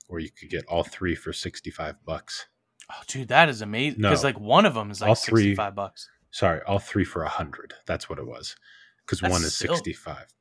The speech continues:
Speaker 2: Yeah, that's still a great deal, though.
Speaker 1: I'll have to look, see if it's still up, but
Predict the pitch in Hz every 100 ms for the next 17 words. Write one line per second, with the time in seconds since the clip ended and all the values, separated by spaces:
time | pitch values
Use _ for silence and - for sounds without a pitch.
0 | _ 156 107 160 - 175 147 98 _ -
1 | 110 135 - 117 143 - - _ _ _
2 | _ _ _ - 101 98 - 80 82 -
3 | - 73 - - 87 76 73 - - 69